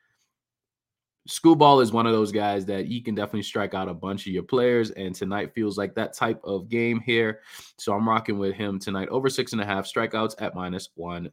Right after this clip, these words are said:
thirty-five. Now, our last pitcher prop of the day, we're taking the under on Patrick Corbin tonight of the Nationals going up against the Baltimore Orioles. Now, I understand the Orioles are a team, they like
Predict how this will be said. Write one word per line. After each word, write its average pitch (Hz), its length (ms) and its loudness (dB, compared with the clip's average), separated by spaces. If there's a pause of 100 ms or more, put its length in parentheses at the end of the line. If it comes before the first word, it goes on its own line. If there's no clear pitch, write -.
thirty-five. 87 540 -6
Now, 110 220 0 (240)
our 117 120 8
last 131 360 6 (260)
pitcher 160 340 2
prop 90 360 0
of 143 180 2
the 110 80 2
day, 95 200 -2
we're 110 100 -2
taking 196 400 -4
the 107 240 -4
under 120 500 0
on 95 160 -6
Patrick - 460 -4
Corbin 120 600 0
tonight 87 460 -8 (1300)
of 117 160 0
the 113 80 0
Nationals 107 560 -2
going 120 180 -2
up 170 120 -6
against 139 220 -2
the - 60 -2
Baltimore 104 440 -2
Orioles. 104 420 2
Now, 107 240 -2
I 113 80 -2
understand 139 440 -4
the 92 60 -4
Orioles 135 480 2
are 101 200 2
a 98 180 -4
team, 101 360 -4
they 98 160 -2
like 101 460 -6